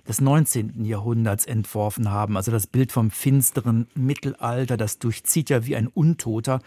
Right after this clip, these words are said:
alle Debatten, wie ein Gespenst. Wie haben Ihre Berufskollegen in der Vergangenheit die Lebenswelt der Nonnen beschrieben?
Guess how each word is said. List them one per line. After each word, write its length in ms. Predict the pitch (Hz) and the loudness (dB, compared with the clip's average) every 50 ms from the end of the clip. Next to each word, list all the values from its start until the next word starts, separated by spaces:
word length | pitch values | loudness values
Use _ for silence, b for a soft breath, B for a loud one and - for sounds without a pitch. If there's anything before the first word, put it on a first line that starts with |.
| B B B B B B B B B B 190 180 - - - - - - | B B B B B B B B B B -4 -4 -4 -12 -16 -14 -8 -4
alle 420 | - 151 160 165 143 127 117 98 90 - - - | 0 4 6 6 6 6 4 2 -2 -6 0 0
Debatten, 880 | 156 123 98 - 131 123 - - 147 143 147 147 143 139 139 131 120 117 | 0 2 2 0 -2 -2 0 0 2 2 4 4 4 4 4 2 0 0
wie 240 | 123 139 143 - | -2 -4 -4 -2
ein 180 | - 131 131 127 | 0 0 0 2
Gespenst. 760 | 117 123 - - - - - 139 139 160 185 - - - - B B B B B B - | 0 -4 -6 -6 -12 -6 -4 0 2 2 2 2 0 -4 -8 B B B B B B 2
Wie 140 | 131 127 | 2 4
haben 220 | 127 156 170 180 170 - | 4 4 2 0 0 0
Ihre 260 | 156 139 147 139 131 | 0 2 4 4 4
Berufskollegen 920 | 113 104 95 101 143 202 214 - - - - 196 175 160 180 180 160 170 - | 2 -2 -4 -4 -4 -4 -4 -4 -8 -6 -4 -4 -2 0 0 0 0 0 2
in 100 | 151 143 | 2 2
der 100 | 139 127 | 2 2
Vergangenheit 1000 | - - 135 131 123 139 160 185 185 170 151 131 131 131 135 143 - - - - | 0 -2 -2 0 0 2 2 4 2 2 2 0 0 -2 -2 -4 -4 -8 -10 -6
die 320 | 131 127 120 123 131 - | -4 -2 -2 -2 -4 -4
Lebenswelt 720 | - 123 120 135 139 143 160 143 123 - - 117 120 123 117 | -4 -4 -2 -2 0 2 2 2 2 0 -2 -2 -4 -2 -2
der 80 | 123 113 | 0 0
Nonnen 300 | 110 107 107 110 113 110 | 0 2 2 2 2 0
beschrieben? 520 | 107 - - - 104 95 98 - 87 104 | -2 -6 -10 -10 -10 -10 -10 -12 -16 -18